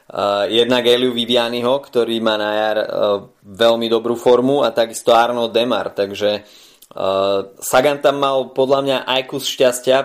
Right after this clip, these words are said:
pretože, a, Elia Viviani sa tam zavesil za zadné koleso Arnauda Démara, ktorý teda z môjho pohľadu šprintoval, ako keby, že má za sebou nejakú kotvu. A, vôbec sa nevedel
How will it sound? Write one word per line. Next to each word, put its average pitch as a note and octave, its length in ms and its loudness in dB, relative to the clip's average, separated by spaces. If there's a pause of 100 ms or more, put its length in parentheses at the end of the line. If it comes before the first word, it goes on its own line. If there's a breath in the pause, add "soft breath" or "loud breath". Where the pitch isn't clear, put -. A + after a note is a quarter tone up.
pretože, A#2+ 640 0 (560 loud breath)
a, A2+ 400 0
Elia C3+ 240 2
Viviani C3+ 400 -2
sa C3+ 160 -2
tam C3 160 0
zavesil C3 520 2
za A#2+ 320 4
zadné B2 360 0
koleso B2 400 2
Arnauda A#2+ 400 0
Démara, A2 560 -2
ktorý A2+ 720 -2 (680)
teda A2 240 -2
z G#2+ 80 -8
môjho B2 300 2
pohľadu A#2 480 2
šprintoval, A2+ 720 0
ako - 100 -20
keby, A2 240 -4
že A2 180 -2 (220)
má A2 220 -4
za A2 100 -2
sebou A2+ 320 -2
nejakú A2+ 380 -4
kotvu. A2+ 560 -2 (480 loud breath)
A, G#2 560 -2 (160)
vôbec A#2+ 480 2
sa A2+ 160 -4
nevedel A2 640 -2